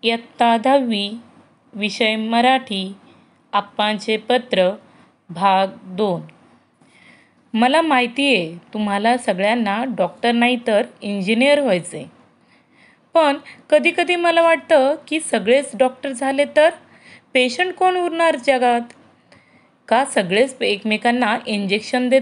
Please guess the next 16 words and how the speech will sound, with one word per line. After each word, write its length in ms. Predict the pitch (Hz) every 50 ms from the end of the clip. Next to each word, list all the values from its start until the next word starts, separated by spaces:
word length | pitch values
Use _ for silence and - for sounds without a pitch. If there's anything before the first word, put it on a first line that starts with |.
| 269 - 294
बसणार? 400 | 285 285 285 339 349 339 302 247 - - _ _ _ _ _ _ _ _ _ _ _ _ _ _ _ _ _ _ _ _ _ _
पर्याय 400 | 294 285 294 294 302 349 370 381
नाही 360 | 370 359 349 339 330 330 339 339
म्हणून 500 | 330 339 339 339 311 269 277 311 339 330 - _ -
दुसरं 340 | 190 208 233 233 - 285 302
काहीतरी 440 | - 285 277 277 269 294 285 302
काम 320 | 277 - 240 226 233 262 277
करतात 500 | 269 262 240 233 233 - 262 254 233 247 240 - -
खूप 140 | - 233
जण. 300 | 190 170 160 180 160 160 165 - _ _ - _ _ _ _ _ _ _ _ _ _ _ _
पण 280 | 240 269 262 214 233 339 - - - - - - _ _ _ _ _ _ -
तुम्ही 380 | 269 254 233 226 226 262 320 285
काहीतरी 680 | - 285 254 233 247 240 247 285 277 277 262 254 262
वेगळं 400 | 262 262 233 202 185 185 226 254 262
केलं 200 | - 247 196 196
पाहिजे, 380 | 180 - 170 170 160 156 160 156